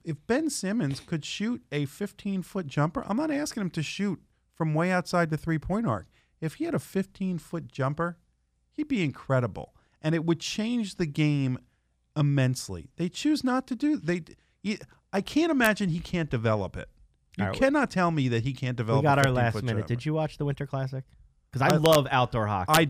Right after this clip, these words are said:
Speaker 1: I, I've been to. I was to the one in, that the, that the Flyers had. It, it is an incredible event.
Speaker 2: It was at Citi Field this year. The
Speaker 1: Yeah.
Speaker 2: Rangers played Buffalo.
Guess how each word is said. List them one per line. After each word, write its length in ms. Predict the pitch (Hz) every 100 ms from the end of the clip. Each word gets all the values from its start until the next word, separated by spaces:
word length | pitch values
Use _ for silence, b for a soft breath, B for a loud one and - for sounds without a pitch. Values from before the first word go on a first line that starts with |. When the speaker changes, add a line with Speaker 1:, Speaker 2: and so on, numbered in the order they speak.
| -
Speaker 1:
I, 80 | 156
I've 100 | 139
been 180 | 151 151
to. 120 | 117
I 100 | 117
was 120 | 131 -
to 80 | 120
the 60 |
one 220 | 113 117
in, 220 | 107 101 110 117
that 220 | 113 -
the, 160 | 110
that 240 | - 107 -
the 60 |
Flyers 480 | - 123 113 107 104
had. 200 | 101 95
It, 300 | 92 - 131 -
it 120 | 160
is 140 | 160 143
an 80 |
incredible 800 | 123 104 - - 131 131 117 107
event. 380 | 101 95 - - -
Speaker 2:
It 60 |
was 140 | 113 113
at 60 |
Citi 340 | - - 139 143
Field 320 | - 135 131
this 260 | 131 127 127
year. 220 | 123 123
The 80 | 107
Speaker 1:
Yeah. 60 |
Speaker 2:
Rangers 340 | 110 110 113 107
played 300 | 113 104 110
Buffalo. 640 | 104 - 107 110 107